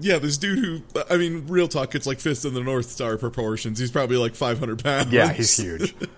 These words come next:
Speaker 1: <laughs>
Speaker 2: So, um, he beats up these dudes for a while. The cops break up the fight, uh, and arrest him.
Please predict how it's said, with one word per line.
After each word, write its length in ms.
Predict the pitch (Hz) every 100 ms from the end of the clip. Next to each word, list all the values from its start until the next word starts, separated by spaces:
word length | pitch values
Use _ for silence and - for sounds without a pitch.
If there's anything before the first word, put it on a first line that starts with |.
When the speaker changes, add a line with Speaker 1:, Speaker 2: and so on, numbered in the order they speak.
| - - - - -
Speaker 1:
<laughs> 400 | 220 - 175 165 - - -
Speaker 2:
So, 300 | - 151 139
um, 420 | 139 135 131 139 -
he 120 | 156
beats 240 | 170 185 180
up 100 | -
these 140 | 131
dudes 200 | 120 120
for 100 | 120
a 20 |
while. 180 | 113 107
The 80 | 113
cops 320 | - 120 117
break 320 | 113 110 107
up 120 | 104 -
the 80 |
fight, 440 | 101 101 92 92 - -
uh, 140 | 95 98
and 140 | 110 95
arrest 340 | 92 92 -
him. 260 | 92 87